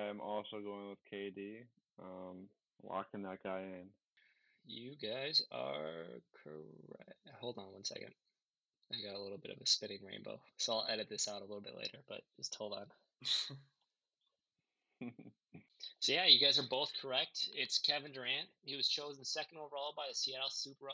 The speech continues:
Speaker 2: Supersonics in two thousand seven, uh, in that N B A draft class. Uh, in his rookie year, he averaged twenty points per game. And at the age of nineteen, was the third teenager behind LeBron James and Carmelo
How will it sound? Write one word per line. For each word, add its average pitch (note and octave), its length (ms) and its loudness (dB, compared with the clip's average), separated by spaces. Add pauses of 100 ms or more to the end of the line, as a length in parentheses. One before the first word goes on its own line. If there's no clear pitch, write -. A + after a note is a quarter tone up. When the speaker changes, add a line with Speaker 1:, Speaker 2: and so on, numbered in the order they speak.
(120)
Speaker 2:
Supersonics C#3+ 840 -4
in B2 200 -8
two - 140 -4
thousand B2 300 -4
seven, C3+ 500 -4 (400)
uh, - 180 -12 (320)
in A#2 180 -4
that A#2 200 2 (140)
N A#2 120 -8
B A2+ 100 0
A A2 40 0
draft A2+ 320 -4
class. B2 380 -4 (640)
Uh, A#2 80 0 (100)
in C3 80 -2
his D3 260 6
rookie F3+ 440 4 (220)
year, C3+ 540 0
he A#2+ 140 -6
averaged A#2+ 400 0
twenty C3+ 220 -8 (100)
points C3+ 240 -6
per C3 180 -6
game. C#3 380 0 (680)
And A#2 100 -6
at A2+ 60 -6
the - 80 0
age C3 240 4
of C3 160 -4
nineteen, C3+ 840 0 (140)
was A#2+ 260 -2
the B2 100 0 (140)
third C#3+ 320 -2
teenager B2+ 560 2
behind A2+ 480 -6
LeBron A#2 480 -4
James A#2+ 320 -2
and A2+ 100 -10
Carmelo A#2+ 440 -4